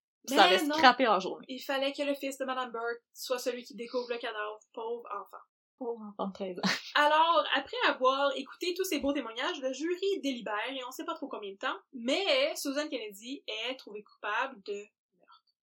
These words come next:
Speaker 2: Susan.
Speaker 1: Le dix octobre, le juge Monk annonce sa sentence d'une manière un peu extra. Là, je vais vous lire ça, ça, ça vous rappelle.
Speaker 2: My body is ready.
Speaker 1: Ok, je vais faire une belle voix grave.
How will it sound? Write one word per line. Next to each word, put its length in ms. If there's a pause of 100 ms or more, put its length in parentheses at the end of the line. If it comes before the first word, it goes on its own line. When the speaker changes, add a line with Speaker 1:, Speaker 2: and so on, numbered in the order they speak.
(380)
Speaker 2:
Susan. 680 (760)
Speaker 1:
Le 380
dix 240
octobre, 500
le 140
juge 300
Monk 380
annonce 360
sa 80
sentence 540
d'une 120
manière 320
un 220
peu 60 (160)
extra. 460 (800)
Là, 100
je 120
vais 60
vous 120
lire 160
ça, 120
ça, 220
ça 140
vous 100
rappelle. 240
Speaker 2:
My 160
body 360
is 120
ready. 440
Speaker 1:
Ok, 160 (340)
je 100
vais 60
faire 120
une 200
belle 160
voix 120
grave. 220